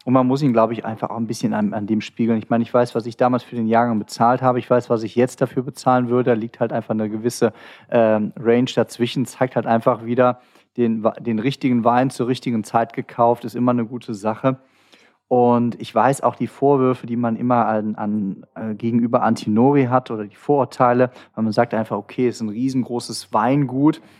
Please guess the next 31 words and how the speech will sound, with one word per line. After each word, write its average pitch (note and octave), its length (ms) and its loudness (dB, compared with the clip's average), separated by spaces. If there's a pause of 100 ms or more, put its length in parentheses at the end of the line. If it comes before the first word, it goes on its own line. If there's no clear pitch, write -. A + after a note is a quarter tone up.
(100)
Tatsächlich A#2+ 460 -2
ist A2+ 100 -10
es A2+ 200 -10
einer A#2 260 2
der, G#2+ 300 4 (320)
äh, G#2+ 280 0
gehört A2 200 0
er A#2 80 2
mit G#2 300 -2
Leuten A2+ 360 2
wie A2 160 -6
Egon A2 240 -2
Müller B2 420 4
oder A2 300 -4
Torres, B2+ 560 0
äh, A2 220 2
zu - 140 -6
einem A2+ 160 0
der G#2+ 120 2
fünf, B2 500 -2
äh, G#2+ 380 2 (340)
ähm, G#2 440 -2
Premium, A#2 760 2
äh, G#2 560 -2
Weinfamilien. C3+ 1500 2 (1080)
Ähm, G#2+ 600 -2
ist A#2+ 120 -6
seit A#2 240 0
achthundert B2 500 -2
Jahren A#2 240 2
präsent, A#2 640 0